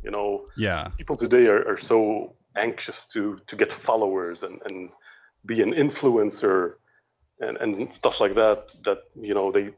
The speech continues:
Speaker 1: they miss what photography is about. <laughs> You know? So he, he talks about that in that article. Yeah. Also, another, you know, uh, <laughs> opinion, which is, uh, it, it's kinda like my, my opinions.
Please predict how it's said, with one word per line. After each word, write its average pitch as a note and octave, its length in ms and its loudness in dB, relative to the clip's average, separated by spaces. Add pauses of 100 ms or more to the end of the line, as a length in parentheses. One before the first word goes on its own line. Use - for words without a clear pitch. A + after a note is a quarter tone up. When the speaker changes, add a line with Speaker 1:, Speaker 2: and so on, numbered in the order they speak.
Speaker 1:
they G#2 240 -6 (240)
miss - 500 -4
what A2+ 280 -2
photography G2+ 540 -4
is F#2 100 -10
about. A#2 300 0 (160)
<laughs> - 180 -20
You B2 60 -14
know? - 260 -8 (920)
So F#2+ 320 -10
he, A2+ 260 -6
he G#2+ 260 -4
talks G2+ 300 4
about G2+ 180 2
that B1+ 220 -2
in A#1 220 -10
that - 140 -14 (380)
article. - 340 -6 (640)
Yeah. - 120 -16 (1120)
Also, C3+ 480 4
another, B2 640 4
you G#2 60 -12
know, G#2 140 -6 (440)
uh, - 480 -10 (180)
<laughs> - 160 -20
opinion, A2+ 440 0
which C3 180 -6
is, G2+ 180 -8
uh, G2 260 -4 (1300)
it, - 180 -6
it's - 120 -6
kinda C#3 220 4
like B2+ 220 4
my, A#2 380 -2
my A#2+ 140 0
opinions. F#2+ 580 -8